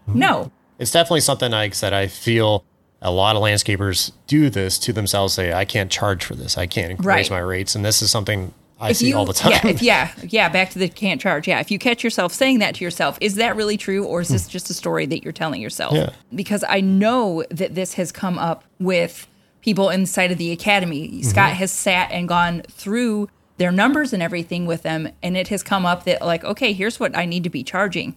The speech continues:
Speaker 1: Yep.
Speaker 2: And that can give you the confidence to be like, "You know what? This is what I need to charge, and I can do it."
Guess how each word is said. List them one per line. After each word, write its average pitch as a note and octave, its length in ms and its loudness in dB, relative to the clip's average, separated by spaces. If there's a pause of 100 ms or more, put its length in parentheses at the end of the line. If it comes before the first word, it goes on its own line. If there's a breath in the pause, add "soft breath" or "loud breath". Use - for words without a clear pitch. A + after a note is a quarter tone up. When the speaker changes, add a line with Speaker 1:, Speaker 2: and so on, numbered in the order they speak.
Speaker 1:
Yep. A2 280 -4
Speaker 2:
And F#3+ 460 0 (220)
that B3+ 520 -2
can A3 200 2
give G3+ 200 0
you A3+ 180 4
the E3+ 100 0
confidence A3 680 2
to F#3+ 100 -8
be G#3+ 140 0
like, G#3 240 0
"You B3 100 4
know C#4+ 120 4
what? F4 280 0 (240)
This A#3+ 220 0
is D4+ 100 -4
what C#4 140 2
I C4 100 4
need B3 160 2
to B3 80 -2
charge, F#3+ 320 0
and F#3 100 0
I F3 80 0
can F#3 160 -4
do D#3+ 160 -2
it." E2+ 160 -8